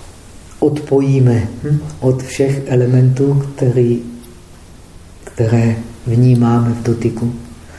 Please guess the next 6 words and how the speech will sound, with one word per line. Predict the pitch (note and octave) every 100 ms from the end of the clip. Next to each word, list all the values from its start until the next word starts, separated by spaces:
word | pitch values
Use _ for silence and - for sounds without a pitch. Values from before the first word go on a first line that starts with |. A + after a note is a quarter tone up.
| - - - -
A | C3 A2 -
jestliže | B2 A2+ C3 B2+ B2+
se | - A#2+ A#2+ -
odpojíme | C#3 C3 - C3+ C3+ C3+ C#3
od | C3 B2+
nich, | C3+ C#3+ -